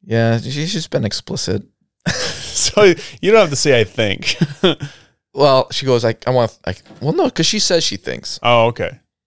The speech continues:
Speaker 1: She's, "I think I want a third child, but not right now." I'm like, "Yeah, I'm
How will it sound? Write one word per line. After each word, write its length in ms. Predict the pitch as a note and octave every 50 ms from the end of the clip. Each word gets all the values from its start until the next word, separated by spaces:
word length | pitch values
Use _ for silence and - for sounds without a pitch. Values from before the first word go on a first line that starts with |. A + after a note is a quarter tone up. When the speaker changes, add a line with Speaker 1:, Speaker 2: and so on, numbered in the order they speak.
| _ _ _
Speaker 1:
She's, 120 | - -
"I 60 | A2 A2+
think 160 | - C#3+ C#3
I 20 | A2
want 140 | G#2 G#2
a 40 | G#2
third 180 | - G#2+ A2 -
child, 400 | - - G2 F#2+ F#2+ F#2+ - -
but 180 | - F#2 - _ _ _ -
not 160 | A#2+ G#2+ -
right 140 | - E2 -
now." 140 | - - - _ _ -
I'm 80 | -
like, 160 | G#3 G#3 -
"Yeah, 180 | - - - -
I'm 240 | - - - _